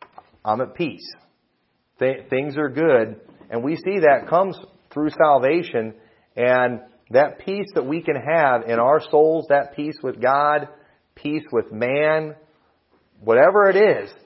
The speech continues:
it, it all starts when we are willing to confess our sins, admit our guilt,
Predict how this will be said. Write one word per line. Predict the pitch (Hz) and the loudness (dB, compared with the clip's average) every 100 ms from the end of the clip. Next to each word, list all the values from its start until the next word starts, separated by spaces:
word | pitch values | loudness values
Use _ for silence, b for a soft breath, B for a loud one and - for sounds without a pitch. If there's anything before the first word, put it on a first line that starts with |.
| _ | _
it, | 123 - _ _ | -16 -16 _ _
it | 123 | 0
all | 120 139 185 - | 2 4 2 2
starts | 196 208 139 - b b b - | 2 4 2 -4 b b b -8
when | 120 | -6
we | 113 139 156 156 - - 110 | -6 -4 -4 -6 -12 -10 -4
are | 110 | -2
willing | 120 131 131 | 0 -2 -4
to | 127 | -10
confess | 117 107 90 - 95 92 - - _ _ - | -12 -12 -6 -2 -2 -2 -16 -20 _ _ -4
our | 110 107 - | -2 -2 -4
sins, | 135 113 104 101 - | -2 -2 -4 -10 -12
admit | 110 107 104 107 127 147 - | -10 -8 -8 -2 -2 -2 -2
our | 135 147 | 0 2
guilt, | 131 107 98 104 - | 0 -4 -4 -8 -14